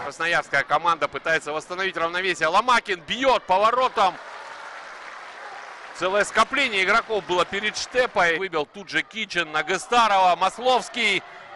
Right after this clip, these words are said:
Удар Масловского. Мяч вылетел из-под защитника. И как же Штепа все разглядел. Неплохая скидочка прошла. Успеет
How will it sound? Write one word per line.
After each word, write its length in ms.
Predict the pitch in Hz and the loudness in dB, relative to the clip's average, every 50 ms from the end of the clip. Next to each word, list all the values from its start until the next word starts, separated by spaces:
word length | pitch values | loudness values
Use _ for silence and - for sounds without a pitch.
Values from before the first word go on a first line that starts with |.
| - - | -14 -12
Удар 380 | 220 202 254 285 277 254 240 | -6 2 4 6 6 6 4
Масловского. 920 | 233 233 - - 254 285 277 262 208 - - 262 262 254 247 226 208 - - - - - - - - - - - 214 247 | 2 0 0 0 2 2 2 2 2 2 2 4 6 6 6 6 4 4 0 -6 -16 -14 -14 -12 -12 -12 -12 -8 -2 2
Мяч 220 | 269 254 226 - | 2 2 2 2
вылетел 520 | 226 269 311 302 285 262 247 - 247 233 240 | -2 -2 0 0 2 0 0 0 0 0 0
из-под 260 | 208 - 254 240 202 | 0 2 2 2 2
защитника. 580 | 196 247 226 - - 262 247 - 233 208 214 220 | 2 0 0 0 -2 -4 -4 -4 -4 0 2 2
И 60 | 214 | 2
как 200 | - 240 220 175 | 4 2 0 2
же 140 | 185 214 196 | 0 -2 -2
Штепа 340 | - - 262 247 - 202 175 | 0 0 0 0 2 0 0
все 180 | - 226 226 | 2 2 2
разглядел. 640 | 220 208 185 180 226 254 247 254 269 254 226 202 190 | 2 2 0 -4 -6 -6 -4 -2 2 2 4 4 2
Неплохая 480 | - - 196 202 190 - 208 202 185 | 0 0 0 0 2 2 4 2 2
скидочка 520 | - - - 254 254 233 208 - - 196 - | 2 0 -4 -2 0 0 2 2 2 0 2
прошла. 420 | 196 196 202 - 214 226 226 196 | 2 2 0 2 4 4 4 4
Успеет 520 | 185 170 - - - 247 233 214 190 170 | 4 0 -4 -8 -6 -2 0 0 0 0